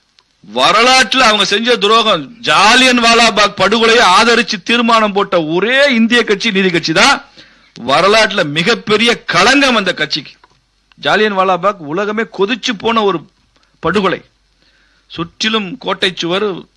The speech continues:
தப்பிக்கவே முடியாத உள்ள ஆயிரக்கணக்கான மக்களை காட்டுமிராண்டித்தனமா சுட்டுக் கொண்ட நிகழ்வு.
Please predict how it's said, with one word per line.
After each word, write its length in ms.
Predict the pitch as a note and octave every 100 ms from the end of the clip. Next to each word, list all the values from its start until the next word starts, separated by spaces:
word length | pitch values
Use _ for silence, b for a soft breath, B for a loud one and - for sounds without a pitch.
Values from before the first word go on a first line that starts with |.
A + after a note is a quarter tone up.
| B2+
தப்பிக்கவே 480 | C3 G#3 - G#3+ G#3+
முடியாத 500 | F#3 F3+ F3+ F3+ F3
உள்ள 280 | E3 F3+ D#3+
ஆயிரக்கணக்கான 680 | D#3+ E3+ E3 D#3 D#3 D3 C3
மக்களை 460 | C#3+ C#3+ F#3+ F3 - -
காட்டுமிராண்டித்தனமா 920 | D#3 G#3+ - A#3 G#3+ G3+ F#3 F#3 F#3 G3
சுட்டுக் 360 | F3+ E3+ G#3
கொண்ட 220 | F3 E3+ D#3
நிகழ்வு. 380 | D3+ E3 C#3